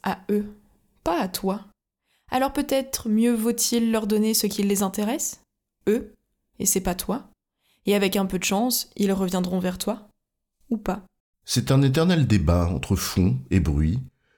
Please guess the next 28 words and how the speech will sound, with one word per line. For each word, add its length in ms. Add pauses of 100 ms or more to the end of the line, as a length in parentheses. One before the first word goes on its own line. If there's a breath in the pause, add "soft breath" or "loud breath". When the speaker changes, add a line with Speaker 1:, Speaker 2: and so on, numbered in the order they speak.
(120)
Speaker 2:
entre 260
visibilité 600
et 40
profondeur, 640
rien 220
de 60
nouveau. 400 (640)
Au 120
fond, 420
on 140
aurait 180
presque 240
envie 140
de 40
dire 240
que 80
ceux 160
qui 140
ont 80
quelque 300
chose 240
à 40
dire 280
ont 40
souvent 320
peu 280
à 40
vendre, 380